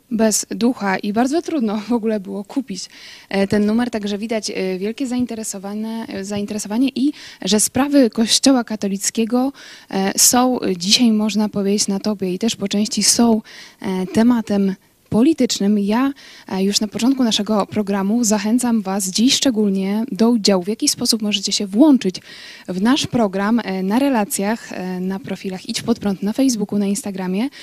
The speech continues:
Możecie odpowiadać na pytanie, dlaczego Polacy masowo przestają chodzić do kościoła. Już mam pierwsze głosy. Możecie również,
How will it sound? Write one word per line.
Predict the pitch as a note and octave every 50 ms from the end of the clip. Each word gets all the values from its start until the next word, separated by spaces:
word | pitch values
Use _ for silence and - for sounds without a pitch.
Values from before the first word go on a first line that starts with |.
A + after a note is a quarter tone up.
| - - - - -
Możecie | - G3+ G#3 A3+ A3 - A3+
odpowiadać | G#3 - - G#3 G3+ A3 G#3+ G#3 G#3+ -
na | F#3 F#3+ G#3 B3+
pytanie, | C#4 C#4 C4 - A#3+ A#3 A#3 G#3+ G3+
dlaczego | - F#3+ G3 G#3 - - C4 B3+ C4 A#3
Polacy | - G#3 G#3 G#3+ - - G3+ - - _ _ -
masowo | G#3 A3 C4 C4+ - C#4+ C4+ A3+ A#3 A3
przestają | - - G3+ G3+ - - A3 G#3 G3 F#3+ F#3
chodzić | - - - A#3+ B3+ B3+ C4+ A3+
do | G#3+ G#3+ G#3+
kościoła. | - G3+ G3+ - - - F3+ F3 F3 G3 B3 C4+ - _ _
Już | G3 G#3 - -
mam | G#3 F3+
pierwsze | F#3 - G#3 G#3+ - - G3
głosy. | F3+ F#3+ F#3 F#3 - - A3+
Możecie | A#3 A3 G3 - - F#3+
również, | F#3+ F#3 G3 G3 F#3+ -